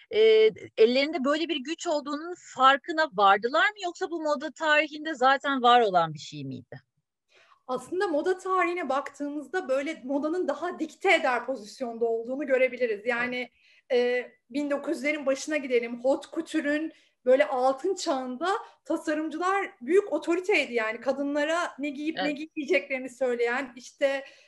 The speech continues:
Speaker 2: e, hatta böyle Charles Frederick Wer-, Ward işte şey diye anılıyor. Haute couture'ün kurucu babası, tabii ki de bir baba, kurucusu. Ee,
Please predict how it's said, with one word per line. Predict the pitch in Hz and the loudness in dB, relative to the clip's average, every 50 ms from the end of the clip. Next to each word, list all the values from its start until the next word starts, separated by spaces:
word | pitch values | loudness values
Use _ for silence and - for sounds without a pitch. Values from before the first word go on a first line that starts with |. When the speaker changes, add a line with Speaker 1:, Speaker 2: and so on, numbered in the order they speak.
| _ _ - | _ _ 2
Speaker 2:
e, | 254 254 254 247 254 254 247 254 - _ _ _ _ | 4 4 4 4 2 2 0 -4 -10 _ _ _ _
hatta | - 285 277 277 - 330 302 294 285 | 0 0 0 2 2 2 2 2 2
böyle | 277 277 285 311 302 - - - _ _ _ _ _ _ _ _ _ | -2 -4 -2 -4 -6 -6 -8 -12 _ _ _ _ _ _ _ _ _
Charles | - - 285 285 311 330 320 - | -6 -2 0 2 2 0 -2 -4
Frederick | - - - 320 285 285 285 320 320 - _ | -10 -4 2 2 2 2 2 -2 -6 -8 _
Wer-, | - 240 269 277 285 294 - | 0 2 4 6 6 4 2
Ward | - 220 277 277 277 339 - - - - - _ _ _ _ _ _ | 2 2 4 4 4 2 0 -4 -12 -20 -20 _ _ _ _ _ _
işte | - - - - 285 262 | -20 -20 -12 -8 -8 -6
şey | 247 - 285 277 269 247 | -2 2 2 2 2 2
diye | 247 233 233 | 0 0 0
anılıyor. | 233 226 220 214 220 208 208 208 202 202 | -2 -4 -6 -6 -6 -4 -4 -6 -2 0
Haute | 254 277 269 269 - - | 0 0 0 0 -6 -14
couture'ün | 285 277 - - 294 254 294 330 349 330 269 - _ _ _ _ _ | -14 -14 -10 -8 -6 -4 -4 -4 -4 -4 -8 -12 _ _ _ _ _
kurucu | - - 285 254 269 254 330 302 233 - | -8 -6 -6 -4 -2 -2 -2 -2 0 0
babası, | 254 240 240 233 233 233 - 240 233 | 0 0 2 0 0 -2 -4 -10 -8
tabii | - 277 233 208 - | -6 -6 -8 -6 -8
ki | - 233 | -10 -10
de | 214 202 | -6 -4
bir | 226 214 220 | -4 -4 -4
baba, | 214 208 208 202 214 311 339 - _ | -4 -6 -6 -6 -8 -8 -10 -12 _
kurucusu. | - 220 196 185 - 175 - - - 269 339 - - - _ - _ _ _ - 254 | -14 -14 -14 -14 -16 -20 -18 -12 -10 -8 -8 -8 -10 -16 _ -20 _ _ _ -4 0
Ee, | 247 247 247 240 240 240 | 2 2 4 2 2 0